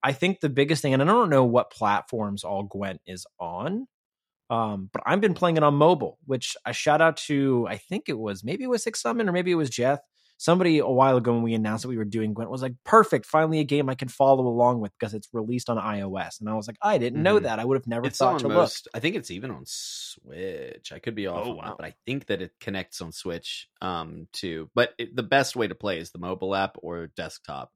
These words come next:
Speaker 2: um, and it's on all platforms and stuff like that. You can get it on
Speaker 1: Yep.
Speaker 2: Steam. You don't, you get it on Steam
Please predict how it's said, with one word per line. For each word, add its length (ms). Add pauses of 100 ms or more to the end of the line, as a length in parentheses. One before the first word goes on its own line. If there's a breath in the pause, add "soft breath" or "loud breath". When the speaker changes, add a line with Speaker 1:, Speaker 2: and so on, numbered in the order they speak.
(540)
Speaker 2:
um, 340
and 120
it's 160
on 160
all 460 (180)
platforms 680
and 100
stuff 180
like 180
that. 300
You 100
can 200 (100)
get 140
it 60
on 160
Speaker 1:
Yep. 80
Speaker 2:
Steam. 400
You 80
don't, 200 (380)
you 100
get 140
it 20
on 80
Steam 440